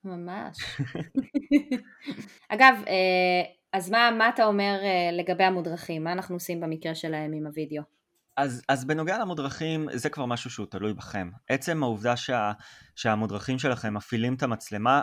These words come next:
Speaker 2: זה מעולה, כי אז אפשר לראות את הפרצוף שלהם. אפשר לראות אם הם איתנו ב-, ברמה מסוימת כמובן, אפשר לראות כמה הם, אה, מעורבים בהדרכה, אפילו אפשר לראות אם הם ליד המחשב או לא.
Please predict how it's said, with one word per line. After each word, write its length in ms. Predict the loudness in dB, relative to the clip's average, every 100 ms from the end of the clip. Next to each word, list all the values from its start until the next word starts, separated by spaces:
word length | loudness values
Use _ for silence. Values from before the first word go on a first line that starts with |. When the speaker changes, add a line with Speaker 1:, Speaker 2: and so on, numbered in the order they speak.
| 0
Speaker 2:
זה 220 | -6 -4
מעולה, 380 | -4 0 2 0
כי 200 | 0 -2
אז 100 | -2
אפשר 300 | 0 2 2 0 -14 -20 0
לראות 280 | 4 4 2
את 100 | -4
הפרצוף 360 | -6 -4 -4
שלהם. 300 | 2 4 4 0 -10
אפשר 160 | -2 2
לראות 340 | 4 2 0 -8 -8
אם 120 | -6
הם 120 | -6
איתנו 500 | 0 4 4 4 2
ב-, 180 | 4 4
ברמה 340 | 4 4 4 4
מסוימת 420 | 0 -2 -2 0
כמובן, 380 | -2 0 2 2 -2 -16 -20 _
אפשר 180 | 4 6
לראות 220 | 6 2
כמה 260 | 4 4 4
הם, 160 | 2 2
אה, 140 | 0
מעורבים 520 | 2 2 2 2 2
בהדרכה, 680 | 4 2 0 -2 6 8 8 4
אפילו 240 | 2 2
אפשר 340 | 2 4 4 2 -6
לראות 320 | -4 0 0
אם 100 | -2
הם 100 | -4 -6
ליד 200 | -2 0
המחשב 380 | 0 -4 -6 -6 -4
או 60 | 2
לא. 140 | 2